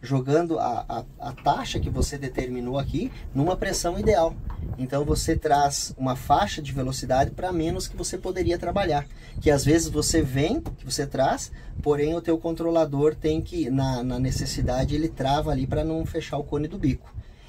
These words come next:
E aí, quando você chegou nos seus seis, sete por hora, que você entra dentro de uma, uma pressão ideal que o teu bico teria, ele traz pra ele, só que daí o teu bico fica limitado até seus dez quilômetros por hora.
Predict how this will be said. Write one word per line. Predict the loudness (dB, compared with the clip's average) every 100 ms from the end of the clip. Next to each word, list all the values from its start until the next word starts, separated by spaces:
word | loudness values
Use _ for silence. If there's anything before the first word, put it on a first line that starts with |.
| -20 -10 0
E |
aí, | 4 4 2
quando | 0 0
você | -2 -4
chegou | -2 2 2
nos | 2 0
seus | -2 -2 -2
seis, | -4 -2 -2 0
sete | 0 -2 -2
por | -2
hora, | 2 2
que | 0 -6
você | -8 -2 0
entra | 2 2 -2
dentro | -2 -4 -4
de |
uma, | -4 -4 -6 -8 -8
uma | -4 -2
pressão | -2 -2 0 0
ideal | 0 2 2 2
que | -4
o |
teu | -4 -2
bico | -4 -6
teria, | -4 -2 0 0
ele | 0
traz | -2 -2 0 0 -4
pra | -6 -4
ele, | -2 -4 -6 -10 -10 -4
só | -4
que | 2
daí | 4
o | 4
teu | 0
bico | -4 -6 -6
fica | -8 -4
limitado | -2 0 0 2 2 0
até | -4 -8
seus | -6 -6 -6 -2
dez | 2 2 0
quilômetros | -4 -4 -4
por | -8 -2
hora. | 0 0